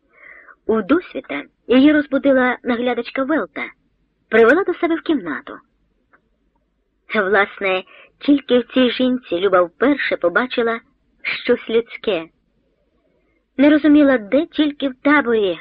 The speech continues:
набрали стільки наглядачок і есманів, позбавлених людської подоби.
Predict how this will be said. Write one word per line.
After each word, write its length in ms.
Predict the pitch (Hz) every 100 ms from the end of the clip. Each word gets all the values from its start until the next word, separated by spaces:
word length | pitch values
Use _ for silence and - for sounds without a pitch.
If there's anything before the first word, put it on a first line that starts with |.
| -
набрали 540 | 240 220 220 247 220 220
стільки 340 | - 247 - 226
наглядачок 720 | 233 214 240 208 196 202 214
і 40 |
есманів, 600 | 202 285 - 170 156 131 - - - _ _ _ _
позбавлених 800 | - 208 170 165 247 269 254 254
людської 460 | 254 - - 269 262
подоби. 460 | 277 254 202 -